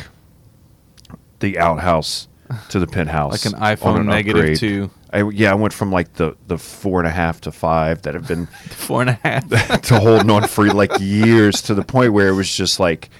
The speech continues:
Speaker 1: it couldn't boot up.
Speaker 2: Yeah.
Speaker 1: And I'm, I couldn't basically do anything on the phone, you know, so it was
Speaker 2: Mm-hmm.
Speaker 1: just <laughs> almost useless. <laughs> And, um, you know, the final straw was I was traveling somewhere and, and,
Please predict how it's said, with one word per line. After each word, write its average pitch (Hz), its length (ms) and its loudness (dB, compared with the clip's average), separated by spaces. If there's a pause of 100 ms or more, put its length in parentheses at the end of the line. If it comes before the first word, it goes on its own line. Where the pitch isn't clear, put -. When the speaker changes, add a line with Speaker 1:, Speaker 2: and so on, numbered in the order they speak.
(200)
Speaker 1:
it 123 240 -4
couldn't 98 460 0
boot 90 280 0
up. 82 300 0 (560)
Speaker 2:
Yeah. 101 260 -6
Speaker 1:
And 90 320 -2
I'm, 90 280 -8 (520)
I 101 140 -2
couldn't 113 480 -6 (880)
basically 113 480 0
do 107 180 2
anything 85 280 -2
on 73 100 -10
the 71 60 -12
phone, 82 520 -8 (160)
you 82 140 -8
know, 78 180 -4
so 95 160 -6
it 85 40 -2
was 90 160 -4
Speaker 2:
Mm-hmm. 85 40 -8
Speaker 1:
just - 260 -8 (200)
<laughs> - 100 -14
almost - 300 -10
useless. 90 540 -6
<laughs> - 40 0 (580)
And, 87 320 -2
um, 80 480 0 (460)
you 101 160 0
know, 92 80 0
the 98 100 0
final 117 300 2
straw 92 320 0
was 85 100 -4
I 85 60 -2
was 82 100 -4
traveling 87 380 -4
somewhere 80 480 -4
and, 80 300 -6
and, 73 320 -10